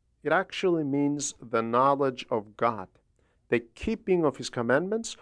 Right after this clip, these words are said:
the virtues and holiness. In the life of our church, the word wisdom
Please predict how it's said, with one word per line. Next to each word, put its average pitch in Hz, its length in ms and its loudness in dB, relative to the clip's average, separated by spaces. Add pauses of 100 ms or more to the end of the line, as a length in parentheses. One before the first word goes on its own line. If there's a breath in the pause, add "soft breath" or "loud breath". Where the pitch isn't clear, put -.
(160 soft breath)
the 127 100 4
virtues 190 840 0
and 123 180 -6 (120)
holiness. 160 680 0 (840)
In 135 100 0
the 151 100 6
life 214 280 2
of 170 100 -6
our 139 140 4
church, - 600 -2
the 127 220 -2
word 165 560 4
wisdom 175 760 0